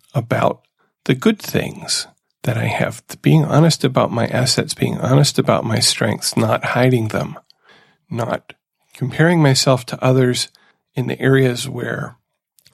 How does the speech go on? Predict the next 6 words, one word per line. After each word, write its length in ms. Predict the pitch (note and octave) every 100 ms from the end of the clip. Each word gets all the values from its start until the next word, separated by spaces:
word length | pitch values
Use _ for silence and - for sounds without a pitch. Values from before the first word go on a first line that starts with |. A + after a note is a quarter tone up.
| -
they're 260 | A#2 C3+
more 180 | C#3 A#2+
capable 760 | A2 B2 A#2+ A2+ B2 A#2 - _ _ _ _ _ _ -
than 140 | A#2
I 160 | A2+ A2
am, 400 | A2+ A#2 A2